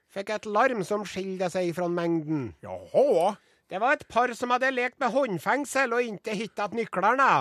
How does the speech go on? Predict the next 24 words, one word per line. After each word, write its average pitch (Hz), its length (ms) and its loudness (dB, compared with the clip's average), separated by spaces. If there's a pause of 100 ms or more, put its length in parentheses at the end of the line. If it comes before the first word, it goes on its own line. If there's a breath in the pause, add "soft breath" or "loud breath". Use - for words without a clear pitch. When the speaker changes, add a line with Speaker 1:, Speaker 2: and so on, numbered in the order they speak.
(160)
Speaker 2:
<laughs> - 420 -14 (180)
Speaker 1:
En 190 380 2
av 254 140 4
personene 240 420 2
skal 226 220 2
ha 240 60 2
letat 208 360 0
overalt. 202 400 0
Ja, 165 140 -4
vi 175 100 -2
forstår 160 380 -6
jo 156 60 -2
at 160 100 -8
den 175 160 -6
andre 135 320 -8
var 156 300 -6
Speaker 2:
Jo, 175 120 0
men 233 220 6
stoppa 233 400 2
litt, 254 240 0
eh, 175 260 2
Stefan 175 400 -2
Åke. 160 380 -2
Eh, 165 480 2